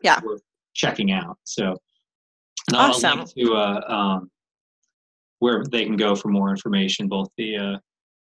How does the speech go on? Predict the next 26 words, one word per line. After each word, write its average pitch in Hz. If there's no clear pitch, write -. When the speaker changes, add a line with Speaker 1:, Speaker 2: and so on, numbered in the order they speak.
Speaker 1:
uh, 104
what 113
you 113
mentioned, 107
as 95
well 98
as 95
if -
they 107
want 98
more 104
information 98
on 95
trust 113
file, 95
and 117
then 101
of 98
course, 104
you 104
know, 95
that 92
resource -
you 214
mentioned. 202
So, 98